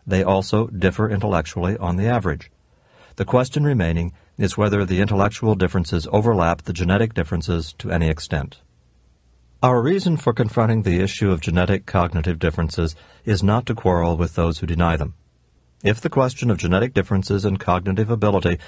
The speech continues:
were something that only professors argued about among themselves, we would happily ignore it here.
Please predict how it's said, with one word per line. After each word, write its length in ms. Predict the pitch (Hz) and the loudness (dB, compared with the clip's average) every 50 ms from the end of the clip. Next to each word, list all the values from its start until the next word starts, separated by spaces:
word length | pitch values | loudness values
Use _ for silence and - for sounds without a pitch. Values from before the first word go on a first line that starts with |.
| - - - - - - | -18 -20 -20 -20 -4 0
were 120 | 104 104 | 0 0
something 440 | 101 - 135 131 123 - 120 117 113 | 2 2 2 2 2 2 2 2 2
that 160 | 104 104 101 - | 2 0 2 2
only 260 | 120 117 113 110 110 | 2 2 2 2 0
professors 580 | 107 - 104 - 107 110 107 - 123 117 110 - | 0 -2 0 0 0 0 2 0 0 0 0 0
argued 400 | - 101 101 101 92 104 101 98 | 0 0 0 0 0 0 -2 0
about 300 | 92 87 92 90 92 92 | 2 2 2 2 2 2
among 260 | 82 85 85 87 92 | 0 2 2 2 2
themselves, 540 | 92 92 92 - - 87 82 85 85 80 - - - _ _ _ _ _ | 2 0 0 -2 0 0 0 0 -2 -4 -8 -16 -20 _ _ _ _ _
we 120 | - 98 | 0 2
would 160 | 92 92 95 85 | 2 2 2 2
happily 420 | 87 90 87 - 95 90 90 90 | 0 0 0 0 0 0 0 0
ignore 320 | 87 80 82 82 80 78 | 0 0 0 0 2 0
it 80 | 80 78 | 0 -2
here. 260 | - 85 76 - - | -2 -4 -4 -4 -6